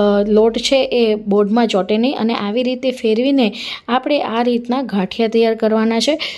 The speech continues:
જોઈ શકો છો અહીં થિકનેસ તમને કેટલી પસંદ છે એ તમે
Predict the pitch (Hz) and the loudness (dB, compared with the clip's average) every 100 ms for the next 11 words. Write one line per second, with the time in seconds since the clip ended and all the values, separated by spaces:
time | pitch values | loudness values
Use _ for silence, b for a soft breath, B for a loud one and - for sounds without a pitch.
0 | B - 214 220 208 214 269 302 - 233 | B 2 2 2 -2 -2 -2 -4 -4 0
1 | 254 262 254 285 285 269 247 262 247 240 | 0 0 -2 -2 0 2 2 2 -2 -2
2 | 277 254 247 262 240 277 - 240 226 233 | -2 -2 0 -2 0 0 0 0 0 0